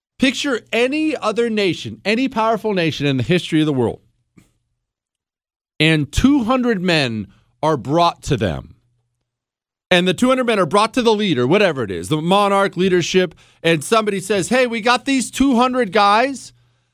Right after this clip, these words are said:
These two hundred guys are not only making war on you, they have pledged they will continue to make war on you till the day they die. Every single other powerful nation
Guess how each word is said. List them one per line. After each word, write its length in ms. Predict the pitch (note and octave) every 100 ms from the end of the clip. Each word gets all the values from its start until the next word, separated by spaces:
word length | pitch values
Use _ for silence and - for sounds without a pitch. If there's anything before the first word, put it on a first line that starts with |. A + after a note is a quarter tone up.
| _ _
These 300 | F#3 C4 B3+
two 240 | - D#4 C#4+
hundred 260 | C4 G3+
guys 600 | F#3 F3 F3+ G3+ A3+ - - _ _ _ -
are 140 | E3
not 300 | F3+ G3+ B3
only 260 | C4+ A#3+ G#3+
making 480 | G3 G#3 G3+ E3+ D3+
war 340 | F#3 A3+ A3+
on 180 | A#3 A#3
you, 400 | A#3+ B3+ C4+ B3 _ _ _
they 200 | - G#3+ F#3+
have 320 | A3+ D#3 -
pledged 800 | - A3+ C#4 F3+ D3 C3 - - - _ A2+
they 220 | D#3 G#3+
will 180 | A3+ A#3+
continue 720 | - G3+ F#3 - D4 D4+ D4 A#3+
to 140 | B3
make 320 | A3+ A3 -
war 360 | F3+ G#3+ G#3 E3
on 220 | D3+ C#3
you 460 | C3+ A#2+ A#2 A#2+ - _ _ _ _ -
till 240 | G3 F3+
the 100 | D#3+
day 280 | D3 D#3+ E3
they 200 | D#3 C#3+
die. 440 | B2+ G#2 C#2+ - _ _ _ _ _ _ _ _ _ _ _ _
Every 600 | G#3 B3 A#3 C#4 D4+ C#4+
single 640 | - - A#3+ A#3 A3+ A3+ -
other 320 | F3+ E3 E3+
powerful 560 | E3+ F3+ F#3+ G3 G#3+ F#3+
nation 580 | D#3 C#3 - B2+ C#3